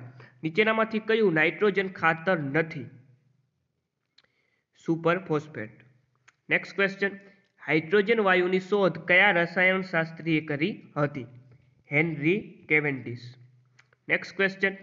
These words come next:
સામાન્ય તાપમાને નીચેનામાંથી કઈ ધાતુ પ્રવાહી સ્વરૂપે મળે છે? ગેલિયમ. ઓઝોન સ્તરમાં ભંગાણ માટે કોણ જવાબદાર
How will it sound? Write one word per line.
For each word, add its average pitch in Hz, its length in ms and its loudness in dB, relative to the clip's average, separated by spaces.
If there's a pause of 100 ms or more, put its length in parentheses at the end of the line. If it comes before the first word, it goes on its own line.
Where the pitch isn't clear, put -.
(220)
સામાન્ય 170 480 0
તાપમાને 175 680 0
નીચેનામાંથી 196 840 0 (160)
કઈ 233 160 2
ધાતુ 165 400 0 (100)
પ્રવાહી 180 420 2
સ્વરૂપે 190 480 0
મળે 170 340 2
છે? 170 400 -8 (540)
ગેલિયમ. 147 580 0 (2000)
ઓઝોન 170 380 4
સ્તરમાં 190 640 0
ભંગાણ 165 420 2
માટે 180 300 0
કોણ 180 360 2
જવાબદાર 147 720 0